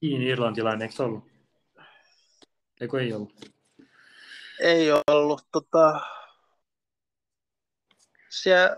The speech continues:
Speaker 2: siellä oli
Speaker 1: Oli.
Speaker 2: tällaisia hyviä peruspelaajia.
Speaker 1: Joo.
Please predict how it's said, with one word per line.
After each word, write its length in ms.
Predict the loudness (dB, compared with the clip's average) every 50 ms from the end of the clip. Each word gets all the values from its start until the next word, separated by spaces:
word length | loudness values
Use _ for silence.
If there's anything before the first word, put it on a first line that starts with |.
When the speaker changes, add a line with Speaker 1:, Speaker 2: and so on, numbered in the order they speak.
| -6
Speaker 2:
siellä 380 | -8 0 4 6 6 6 6 6
oli 140 | 4 4 2 0 -4 _ _ _ _ 0
Speaker 1:
Oli. 100 | 4 4
Speaker 2:
tällaisia 540 | 6 4 4 4 4 6 6 8 8 6 4 2 _ _ _ 0
hyviä 280 | 2 4 4 4 4 2 4
peruspelaajia. 920 | 2 4 4 4 2 0 2 4 4 6 6 6 4 2 0 -2 -4 -6 -10 _ _ _ _ _ _ _ _ _ _ -2
Speaker 1:
Joo. 240 | 0 0 0 -2